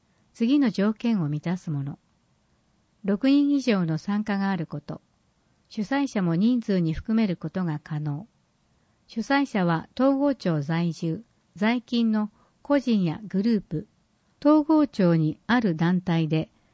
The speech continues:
参加者の三分の二以上が東郷町在住、在勤、在学であること。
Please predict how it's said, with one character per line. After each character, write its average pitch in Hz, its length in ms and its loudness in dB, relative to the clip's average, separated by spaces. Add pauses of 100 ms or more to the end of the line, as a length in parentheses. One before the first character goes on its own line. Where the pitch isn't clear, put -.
(140)
参 277 280 0
加 277 140 0
者 202 160 0
の 151 220 0 (120)
三 277 360 2
分 269 220 2
の 254 120 2
二 247 320 2
以 269 140 2
上 190 260 2
が 151 200 -2 (260)
東 269 220 0
郷 269 180 2
町 147 240 -2
在 165 340 0
住、 156 320 -6 (400)
在 214 280 0
勤、 196 360 -2 (180)
在 196 220 2
学 233 260 -2
で 226 120 4
あ 220 60 2
る 165 100 -4
こ - 160 -8
と。 - 200 -12